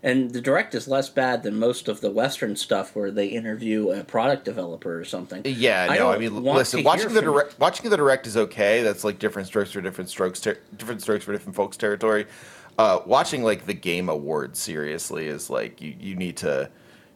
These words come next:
Speaker 2: you need to, like, find someone who can, you know, take care of you for a little while and go to a rest home.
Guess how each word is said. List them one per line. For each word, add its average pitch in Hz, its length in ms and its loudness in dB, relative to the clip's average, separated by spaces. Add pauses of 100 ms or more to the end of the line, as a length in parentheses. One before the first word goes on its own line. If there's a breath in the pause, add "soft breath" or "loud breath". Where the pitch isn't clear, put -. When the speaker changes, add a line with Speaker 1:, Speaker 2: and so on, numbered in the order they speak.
(140)
Speaker 2:
you 107 180 -2
need 104 140 -2
to, 104 100 2
like, 85 360 0
find 87 320 2
someone 87 300 -2
who 85 160 -8
can, 80 480 -6 (260)
you 85 80 -8
know, 69 140 -4 (100)
take 98 220 -2
care 87 200 0
of 82 120 -4
you 87 80 -8
for 82 120 -6
a 78 60 0
little 78 180 -2
while 80 240 2
and 80 100 -6
go 82 120 -4
to 73 80 -4
a 71 60 -2
rest 67 360 -4
home. 71 300 -6